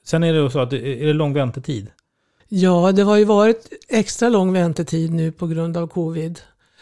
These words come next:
Speaker 2: Men det är ju uppemot, ja, i alla fall för, det beror ju på, lite grann på hur pass svår skadan är, hur,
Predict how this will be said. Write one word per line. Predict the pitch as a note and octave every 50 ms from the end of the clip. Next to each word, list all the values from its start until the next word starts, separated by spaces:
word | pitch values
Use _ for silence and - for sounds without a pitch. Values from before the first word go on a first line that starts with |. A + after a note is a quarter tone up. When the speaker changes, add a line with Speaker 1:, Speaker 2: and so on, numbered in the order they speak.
| - - - _ _ _
Speaker 2:
Men | - F#3 F3+ F3 E3+ E3+ E3+ E3+ F3 E3+ F3 E3+ F#3 F#3 G3
det | G#3
är | G#3 G#3 G3+ A3+
ju | A#3+ A#3+
uppemot, | A#3 A#3 B3 A3+ A3 - A3 G#3+ G#3+ G3+ G3 G3 G3+ - - - - - _
ja, | - C4+ A3 - - - G3 F#3
i | A3+
alla | A3 A#3+ A3+
fall | - - A#3+ A#3
för, | A3 - - A3+ A3+ _ _ _
det | - G3 G3
beror | A#3 B3 A#3+
ju | A#3+
på, | A#3+ -
lite | A#3+ A#3+ C#4 B3 A3 - -
grann | G#3+ A3+ A#3 A3+ A3+ G#3+
på | - G#3
hur | F#3 G3 G3+
pass | G3 - G3 F3+ - - - - - - -
svår | - G3+ A3+ A#3+ A3 G#3 G3+ G3 F#3+ F3 F#3 F3+ - _ _ _ _ _ _ _ _ _ _ _ _ _ _ _ _
skadan | - - - A3 G3 F#3 F3+ F#3+ G3+ G#3 F#3+ F#3+
är, | F3+ F3 E3+
hur, | D#3 F3+ G#3